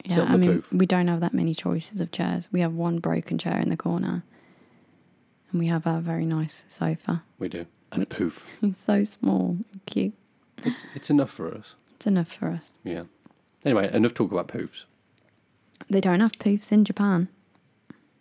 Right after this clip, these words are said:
Speaker 1: How
Speaker 2: They
Speaker 1: do you
Speaker 2: sit on
Speaker 1: know?
Speaker 2: the floor.
Speaker 1: Oh, that's, I've never seen a poof, actually, in Japan. What's a chaise longue?
Speaker 2: A chaise longue?
Speaker 1: What's a chaise longue?
Speaker 2: That goes at the end of the bed,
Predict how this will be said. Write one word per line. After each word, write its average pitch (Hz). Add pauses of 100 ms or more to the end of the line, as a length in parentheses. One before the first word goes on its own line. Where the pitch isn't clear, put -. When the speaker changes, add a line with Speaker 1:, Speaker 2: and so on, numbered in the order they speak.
Speaker 1:
How -
Speaker 2:
They 196
Speaker 1:
do 139
you 147
Speaker 2:
sit -
on 156
Speaker 1:
know? 185
Speaker 2:
the 180
floor. 190 (220)
Speaker 1:
Oh, 90
that's, 92
I've 98
never 95
seen -
a 87
poof, -
actually, - (420)
in 95
Japan. 85 (320)
What's -
a 139
chaise 107
longue? 85 (1000)
Speaker 2:
A 208
chaise 196
longue? 202
Speaker 1:
What's -
a 110
chaise 107
longue? 87
Speaker 2:
That 208
goes 220
at 208
the 214
end 190
of 180
the 175
bed, 180